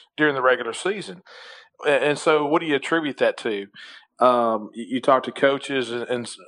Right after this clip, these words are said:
a lot of them will say, "You know what? A lot of that's just pure luck." <laughs> I mean, it's, it's an anomaly. It, but, you know, you had the pieces of the puzzle, don't get me wrong. You mean, you had so many guys. You, you, you have to have players make plays, and we did that. Um,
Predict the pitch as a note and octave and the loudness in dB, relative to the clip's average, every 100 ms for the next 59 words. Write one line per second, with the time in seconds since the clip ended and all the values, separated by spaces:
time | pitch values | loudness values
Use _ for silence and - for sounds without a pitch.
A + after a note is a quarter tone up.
0 | - A#2 B2+ A#2+ B2+ F3+ E3 C3+ A#2 D3+ | -4 0 2 6 6 6 2 -2 -4 0
1 | C3 C3 C#3+ E3+ E3 F3+ F#3 - _ - | 0 0 -2 -2 0 -2 -6 -12 _ -2
2 | C3 G3+ G3+ B2+ - C#3+ - E3+ E3 A#2 | 0 0 0 -4 -4 -12 -8 -2 0 0
3 | D#3 - - - - - - F#3+ D#3 D3 | -2 -6 -8 -8 -10 -6 0 0 2 0
4 | C3+ C3 D#3 C#3 C#3+ C#3 C3 C3 D3 - | 0 0 2 2 0 2 2 4 2 2
5 | G#2 G#2 - - - - F3 F3+ G3+ F#3 | -4 -6 -14 -18 -10 -4 -4 2 0 0
6 | _ - - G3+ F#3 F3+ G#3+ G#3 - D#3 | _ -20 -2 2 2 4 2 2 -6 -8
7 | D3 A#2+ A#2 A2 D3 C3 A#2 A#2+ B2 A2 | -8 -10 -8 0 2 2 0 0 -2 -6
8 | G#2+ A2 A#2+ G#2+ A2 A#2 A2+ A2+ B2+ C3+ | -8 0 0 0 -6 -8 -8 -10 -8 -2
9 | C3 B2 - B2+ A#2 A2+ A#2 A2+ A2+ B2 | 0 0 -2 -6 -4 0 2 2 0 -4
10 | A2+ A#2+ B2+ - - A#2+ D#3 D3+ C#3 A#2 | -8 -4 -6 -8 -14 0 2 4 2 0
11 | - C3 B2+ - A#2 G#2+ - A#2+ A2+ A2 | 0 2 0 -2 -4 -4 0 0 0 -4
12 | B2+ C#3 A#2+ A#2 F#2+ F#2 F2 - - - | -10 -10 -6 -4 -4 -6 -10 -14 -20 -20
13 | - - - A#2+ A#2+ A2 G#2+ G2+ | -20 -16 0 2 4 2 -2 -4